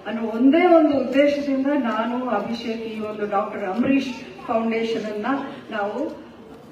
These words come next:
ಒಂದು ಚಾಲನೆ ಕೊಟ್ಟಿದ್ದು ಕಳೆದ ವರ್ಷ ನವೆಂಬರ್ ಇಪ್ಪತ್ನಾಲ್ಕಕ್ಕೆ. ಆವತ್ತಿನ ದಿನ ಒಂದ್ ನೂರು, ಆ, ಜನಕ್ಕೆ ನಾವು ಸನ್ಮಾನ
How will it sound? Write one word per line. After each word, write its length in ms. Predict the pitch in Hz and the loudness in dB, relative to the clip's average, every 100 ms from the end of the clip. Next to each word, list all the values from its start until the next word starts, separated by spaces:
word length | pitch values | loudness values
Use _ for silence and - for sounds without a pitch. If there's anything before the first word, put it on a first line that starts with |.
| - | -14
ಒಂದು 200 | 214 202 | -10 -10
ಚಾಲನೆ 500 | - 214 220 226 226 | -4 -2 -2 -2 -4
ಕೊಟ್ಟಿದ್ದು 800 | 220 202 214 - 226 220 220 - 226 | -4 -4 -4 -2 -2 -2 -4 -4 -2
ಕಳೆದ 200 | 214 208 | 0 2
ವರ್ಷ 340 | 208 202 226 214 214 | 2 0 -2 -4 -4
ನವೆಂಬರ್ 480 | 208 196 202 208 214 | -4 -4 -4 -4 -4
ಇಪ್ಪತ್ನಾಲ್ಕಕ್ಕೆ. 1200 | 196 202 240 240 208 196 202 202 196 233 277 - - - - 196 | -4 -2 -2 -2 -4 -4 -4 -8 -10 -10 -10 -14 -20 -20 -10 -2
ಆವತ್ತಿನ 640 | 208 208 226 - 240 226 220 | 0 0 -2 -4 -2 -2 0
ದಿನ 100 | 226 269 - - 190 | 0 0 0 -4 -10
ಒಂದ್ 180 | 190 | -8
ನೂರು, 320 | 196 240 269 - - - - - - - - - | 2 6 6 6 -2 -8 -14 -16 -20 -20 -20 -14
ಆ, 60 | - 202 202 196 190 190 185 190 190 190 185 180 175 180 175 180 175 - 165 | -6 -4 -2 -4 -6 -4 -6 -4 -6 -2 -2 0 -2 -2 -2 -4 -4 -6 -8
ಜನಕ್ಕೆ 420 | - 233 285 - 269 | 2 6 6 6 2
ನಾವು 320 | 247 226 226 | 2 2 0
ಸನ್ಮಾನ 500 | 226 208 226 269 | -2 2 6 6